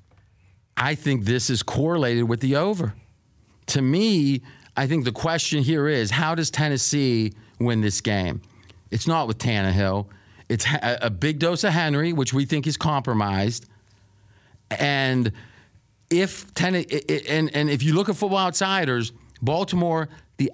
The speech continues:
average lead they had when the opponent got the ball a-, across the season, so the kickoff,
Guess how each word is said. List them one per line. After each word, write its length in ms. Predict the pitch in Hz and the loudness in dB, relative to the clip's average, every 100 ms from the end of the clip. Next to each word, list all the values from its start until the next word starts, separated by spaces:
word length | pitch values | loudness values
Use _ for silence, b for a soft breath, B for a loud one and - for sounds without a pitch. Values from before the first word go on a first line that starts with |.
| - | -2
average 460 | 160 208 208 151 | -2 0 0 0
lead 240 | 156 190 156 | 2 2 2
they 140 | 156 | 2
had 260 | 139 160 139 | 0 0 0
when 120 | 127 | 0
the 100 | 120 | 0
opponent 400 | 110 147 147 123 | 0 0 0 0
got 160 | 143 | -2
the 80 | 113 | -2
ball 440 | 113 120 104 85 - b b b | -2 0 0 -4 -8 b b b
a-, 80 | - | -8
across 480 | 120 - - 151 135 | -6 -4 -2 -2 -2
the 80 | 127 | -2
season, 300 | 143 113 104 | 0 0 0
so 100 | 123 | 0
the 100 | 117 | 0
kickoff, 600 | - 202 180 170 135 | 0 0 0 0 -4